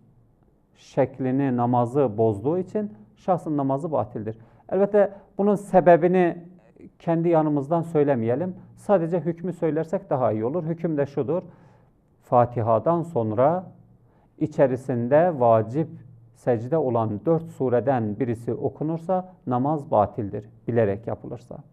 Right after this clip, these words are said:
Namazdan, ya Fatiha suresinden sonra birden fazla sure okumak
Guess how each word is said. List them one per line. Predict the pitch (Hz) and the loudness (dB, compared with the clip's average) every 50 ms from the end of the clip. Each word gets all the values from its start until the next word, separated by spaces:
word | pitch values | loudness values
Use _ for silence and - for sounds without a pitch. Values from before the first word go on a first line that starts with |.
| _ _ _ _ _ - 185 | _ _ _ _ _ -6 0
Namazdan, | 185 190 196 202 202 190 190 208 226 208 190 175 - - | 2 4 4 4 4 4 4 2 2 2 0 -2 -2 0
ya | 147 135 123 | 2 2 2
Fatiha | - - 156 147 - 190 190 | 6 6 4 6 8 6 4
suresinden | 180 185 160 143 143 143 143 160 147 165 165 | 4 4 2 2 2 2 0 -2 -2 -2 -4
sonra | 156 - 170 160 143 113 113 120 139 165 165 - - - _ _ _ _ _ _ _ _ _ _ _ _ _ _ _ _ | -2 -2 0 0 0 2 2 2 0 0 -4 -10 -18 -20 _ _ _ _ _ _ _ _ _ _ _ _ _ _ _ _
birden | 160 160 156 147 156 202 214 208 185 | 2 2 2 4 2 2 2 2 0
fazla | - - - 147 135 123 147 151 135 | 0 2 2 2 2 4 2 0 0
sure | 143 - - 151 143 143 165 180 | 0 -2 0 0 2 2 2 2
okumak | 170 165 165 - - 175 190 196 196 - - | 2 0 -2 -4 -4 -2 -2 -2 -4 -6 -14